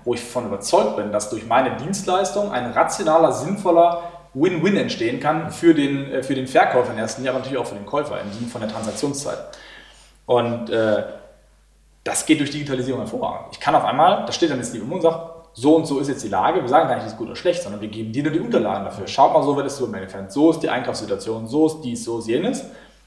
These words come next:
Und dann sagt der, äh, der Verkäufer, die Verkäufer sagen dann,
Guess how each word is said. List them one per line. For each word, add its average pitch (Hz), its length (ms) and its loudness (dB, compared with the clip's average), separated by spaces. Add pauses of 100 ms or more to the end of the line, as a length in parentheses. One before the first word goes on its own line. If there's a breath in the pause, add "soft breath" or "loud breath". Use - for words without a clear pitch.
(120)
Und 123 100 -14
dann 120 120 0
sagt 107 320 4
der, 120 640 4
äh, 110 160 -2
der 107 80 -2
Verkäufer, 135 340 -2
die - 80 -10
Verkäufer 120 300 -6
sagen 123 220 -2
dann, - 100 -14